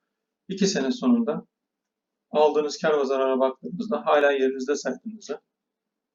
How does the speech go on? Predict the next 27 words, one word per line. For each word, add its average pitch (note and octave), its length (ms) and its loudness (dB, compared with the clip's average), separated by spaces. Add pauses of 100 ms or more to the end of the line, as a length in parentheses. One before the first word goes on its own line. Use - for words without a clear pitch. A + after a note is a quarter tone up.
e, A#2 80 0
enflasyon D3+ 540 0
karşısında C#3+ 500 -4
bile B2+ 220 2 (1500)
kar C#3 140 4
etmediğinizi A#2+ 640 2
görürsünüz A2 480 -4
ve D3 100 -2 (160)
bu - 140 -12
sizin C3 420 -12
emeğinizi, B2+ 560 0
stresinizi B2 760 -4 (640)
veya D3 160 4
çabalarınızın C3 600 -2
boşa C3+ 220 -4
gittiği B2+ 240 -8
anlamına B2 380 4
gelir. A2 300 -6 (460)
Bu E3+ 100 -2
yüzden E3 220 -6
arkadaşlar B2 540 -4
bu C#3 140 -2
videoyu C3 400 -2 (380)
dikkatli D3 360 -2
bir C3 60 -10
şekilde B2+ 420 -6
dinlerseniz C3+ 600 -6